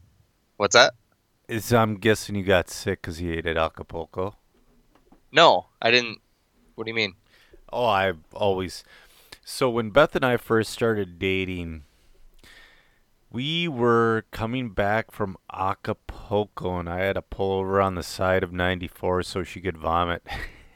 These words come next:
Speaker 2: <laughs>
Speaker 1: No, I haven't had that trouble there.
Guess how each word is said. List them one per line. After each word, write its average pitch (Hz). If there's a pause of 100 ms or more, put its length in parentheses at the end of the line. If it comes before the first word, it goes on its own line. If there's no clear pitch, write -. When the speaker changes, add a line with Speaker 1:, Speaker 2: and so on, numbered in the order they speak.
(100)
Speaker 2:
<laughs> 170 (1160)
Speaker 1:
No, 123
I 117 (140)
haven't 113
had 113
that 107
trouble 101
there. 95